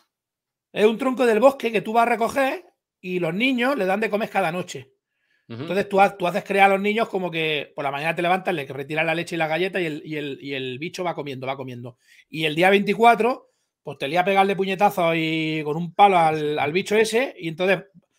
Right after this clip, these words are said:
Speaker 1: cambias, le pones una manta encima, le vas metiendo regalos y los niños van flipando porque se piensa que sale todo eso de, de, del culo del, del tronco, ¿sabes? Sí,
Speaker 2: No, no
Speaker 1: sí.
Speaker 2: sabía, no sabía.
Speaker 1: Eso
Speaker 2: Yo
Speaker 1: es la
Speaker 2: sé que
Speaker 1: trai-,
Speaker 2: en
Speaker 1: la tradición de Cataluña.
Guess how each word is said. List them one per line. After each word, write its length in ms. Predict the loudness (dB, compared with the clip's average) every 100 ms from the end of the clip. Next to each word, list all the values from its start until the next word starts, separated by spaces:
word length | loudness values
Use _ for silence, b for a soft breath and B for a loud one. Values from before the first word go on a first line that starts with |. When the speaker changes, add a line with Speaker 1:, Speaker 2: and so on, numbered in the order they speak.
| _ _
Speaker 1:
cambias, 600 | 4 6 8 8 6 -6 _ -20 -16 -8
le 100 | -2
pones 240 | -2 0
una 100 | 0
manta 240 | 0 2
encima, 300 | 0 0 0
le 40 | 2
vas 120 | 0
metiendo 280 | 0 -2 -2
regalos 400 | 0 2 2 0
y 40 |
los 100 | -4
niños 180 | -4 -2
van 140 | -2
flipando 360 | -4 -4 -4 -4
porque 120 | -6
se 80 | -8
piensa 220 | -10 -10
que 60 | -8
sale 180 | -6 -6
todo 120 | -4
eso 220 | -6 -6
de, 480 | -6 -4 -4 -6 -10 _ _ _ _ _
de, 680 | -12 -4 -2 -2 -4 -6 -6
del 180 | -6 -8
culo 220 | -6 -2
del, 260 | -2 -2 -6
del 160 | -8 -4
tronco, 460 | -4 -4 -10 -14 _ -10
¿sabes? 200 | -8 -10 _ _ _ _ _ b b _
Sí, 140 | -4
Speaker 2:
No, 100 | -2
no 120 | 2
Speaker 1:
sí. 20 | 2
Speaker 2:
sabía, 360 | 2 0 -2
no 60 | -4
sabía. 240 | -4 -4 -2
Speaker 1:
Eso 80 |
Speaker 2:
Yo 40 | 2
Speaker 1:
es 40 |
la 60 | 4
Speaker 2:
sé 60 |
que 60 | 6
Speaker 1:
trai-, 200 | 6 6
Speaker 2:
en 80 | 2
Speaker 1:
la 160 | 0 0
tradición 300 | 0 -2 -4
de 60 | -4
Cataluña. 500 | -4 -6 -8 -12